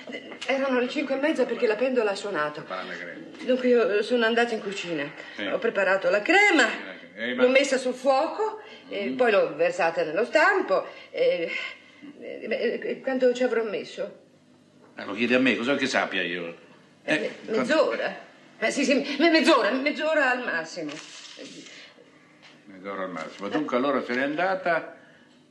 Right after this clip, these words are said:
Speaker 2: tra le, sì, tra le cinque e mezza e le sei, eh?
Speaker 1: Eh, sì. Sì, perché quando sono ritornata di qua mi sono affacciata alla finestra, eh, non c'era più.
Speaker 2: Ah, ecco.
Speaker 1: Ma perché? Ma perché credi che,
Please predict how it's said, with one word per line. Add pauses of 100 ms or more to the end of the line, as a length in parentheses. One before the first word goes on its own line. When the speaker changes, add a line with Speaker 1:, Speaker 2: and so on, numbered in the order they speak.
Speaker 2:
tra
le, (340)
sì,
tra
le
cinque
e
mezza
e
le
sei, (360)
eh? (400)
Speaker 1:
Eh,
sì. (480)
Sì,
perché
quando
sono
ritornata
di
qua
mi
sono
affacciata
alla
finestra, (920)
eh,
non
c'era
più. (300)
Speaker 2:
Ah,
ecco. (960)
Speaker 1:
Ma
perché? (1500)
Ma
perché
credi
che,